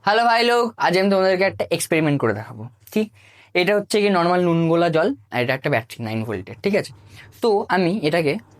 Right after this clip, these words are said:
আহ, জলে ডোবাচ্ছি, ঠিক আছে? আর এগুলোর মধ্যে কিছু কিছু প্রেসিপিটেট করেছে, সেটা আমি তোমাদেরকে পরে বোঝাচ্ছি। দেখো কি হচ্ছে। আশা করি তোমরা দেখতে পাচ্ছ কালো রংটা থেকে, আহ, কিছু বুদবুদ উঠছে,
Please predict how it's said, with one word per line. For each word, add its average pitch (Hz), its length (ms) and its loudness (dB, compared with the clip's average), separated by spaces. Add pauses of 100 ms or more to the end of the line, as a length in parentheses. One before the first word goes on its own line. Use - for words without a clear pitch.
আহ, 135 500 0
জলে 143 260 2
ডোবাচ্ছি, 113 420 -2
ঠিক 147 120 -2
আছে? 151 120 -4
আর 175 140 2
এগুলোর 170 240 2
মধ্যে 185 180 0
কিছু 180 160 0
কিছু 170 200 -2
প্রেসিপিটেট 170 580 -2
করেছে, 135 360 -2
সেটা 147 200 -2
আমি 139 80 0
তোমাদেরকে 139 300 0
পরে 113 180 0
বোঝাচ্ছি। 101 460 -6 (380)
দেখো 143 200 0
কি 147 180 -2
হচ্ছে। 127 360 -4 (1120)
আশা 180 160 0
করি 208 100 2
তোমরা 220 160 2
দেখতে 202 300 0
পাচ্ছ 233 260 0 (100)
কালো 208 260 2
রংটা 226 360 2
থেকে, 156 340 0 (400)
আহ, 151 260 2
কিছু 196 200 0
বুদবুদ 196 400 2
উঠছে, - 340 -4